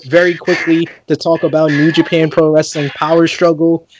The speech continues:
At Power Struggle, it was Switchblade Jay White defeating Kota Ibushi to become the first man to beat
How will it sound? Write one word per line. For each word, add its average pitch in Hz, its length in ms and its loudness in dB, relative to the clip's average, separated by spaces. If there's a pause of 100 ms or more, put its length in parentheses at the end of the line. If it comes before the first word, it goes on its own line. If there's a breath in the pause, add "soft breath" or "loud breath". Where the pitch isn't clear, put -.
(120)
At 170 240 -2
Power 170 320 0
Struggle, 165 420 0
it 151 140 -2
was 143 200 -2
Switchblade 156 640 -2
Jay 151 220 2
White 143 360 0
defeating 147 520 0
Kota 160 240 4
Ibushi 143 560 4
to 147 80 -2
become 147 600 2 (220 loud breath)
the 165 160 6
first 175 460 2
man 156 400 2
to 160 220 0
beat 147 380 0